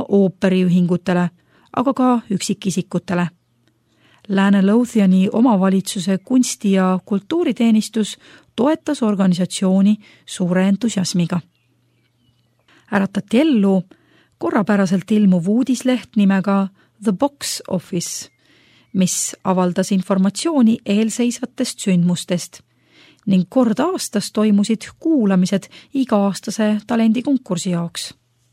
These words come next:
Kahe tuhande esimesel aastal sain eelvoorust läbi ja laulsin What I Did for Love.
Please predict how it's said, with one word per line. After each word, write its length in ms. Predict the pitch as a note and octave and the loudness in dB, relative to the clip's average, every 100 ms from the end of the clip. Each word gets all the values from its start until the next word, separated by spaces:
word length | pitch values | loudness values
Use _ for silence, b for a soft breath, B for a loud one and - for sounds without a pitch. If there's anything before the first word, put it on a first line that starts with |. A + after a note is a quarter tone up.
| _ b b b b b | _ b b b b b
Kahe 200 | - E4 | -6 -4
tuhande 320 | E4+ D4 C#4+ D#4+ | -2 0 0 -2
esimesel 420 | - A3 G3 G3 | 0 0 2 0
aastal 360 | G#3+ G3+ - | 0 -2 -4
sain 280 | F#3 G3 F3+ | -2 0 2
eelvoorust 680 | F#3+ G3 F3 E3+ E3+ E3+ - | 2 0 0 -2 -2 -4 -6
läbi 360 | B3+ D#4 B3 A3 b b b | -6 -2 -2 -2 b b b
ja 140 | E4 | 0
laulsin 500 | A#3 G#3+ - A3 G#3 G3+ b b b _ | 2 2 2 2 2 0 b b b _
What 180 | A3 - | -6 -2
I 140 | G#3+ G3+ | -2 0
Did 320 | C#4 A#3+ - | 0 0 -2
for 260 | A3 G3+ | -2 0
Love. 400 | G#3 B3 F#3+ E3+ | 0 0 0 -2